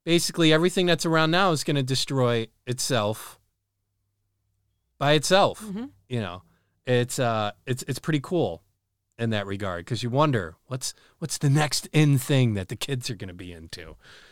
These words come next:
Speaker 1: you know, or, but just what's the next thing? Like, what's the next thing, uh, how they're gonna measure things
Speaker 2: I'm
Speaker 1: or
Speaker 2: waiting
Speaker 1: predict things
Speaker 2: for,
Speaker 1: or
Speaker 2: like, another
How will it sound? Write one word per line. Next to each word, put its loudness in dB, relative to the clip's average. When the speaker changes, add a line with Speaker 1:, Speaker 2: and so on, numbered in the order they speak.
Speaker 1:
you 0
know, 0
or, 0
but 4
just 2
what's 4
the 4
next 0
thing? 2
Like, -2
what's 2
the -2
next 0
thing, 0
uh, 2
how 4
they're 2
gonna 2
measure 2
things -6
Speaker 2:
I'm 6
Speaker 1:
or 0
Speaker 2:
waiting -2
Speaker 1:
predict 2
things -8
Speaker 2:
for, 0
Speaker 1:
or 0
Speaker 2:
like, -2
another 0